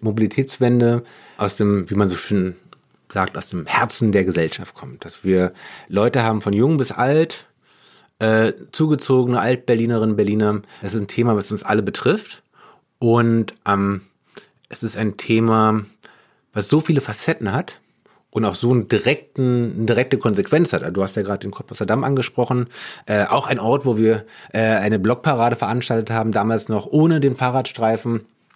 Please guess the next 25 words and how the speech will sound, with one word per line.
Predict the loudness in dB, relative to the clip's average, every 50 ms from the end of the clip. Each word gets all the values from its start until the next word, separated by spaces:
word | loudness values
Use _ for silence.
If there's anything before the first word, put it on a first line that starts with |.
| _ _ _ _ _ _ _ _ -2
äh, | -2 0 0 0
und | 0 2 2
damals | 2 4 4 2 2 2
den, | 0 0 0
auch | 0 -2
den | -2 -2 0
Baustadtrat | 2 2 2 2 0 -4 -2 0 0 0 0 -2 -8 _ -20 -20 -20 -20 -20 _
von | -6 -4 -4 -4
Kreuzberg | -2 0 0 0 0 0 0 -2 0 2
da, | 2 2 2 2 0
äh, | 0 0 0 0 0
zu, | 0 -2 -2 -2 -2
äh, | -4 -4
zu | -2 0
Gast | 0 0 0 -2 -4 -4
hatten | -4 -2 0 0 0 0
mit | 0 -2
einer | -2 -2 0 2
Rede | 2 2 2 2 2
und | 2 2
der | 2 0 0
es | -2 -4
auch | -6 -6
damals | -4 -2 -2 -2 -4
schon | -6 -6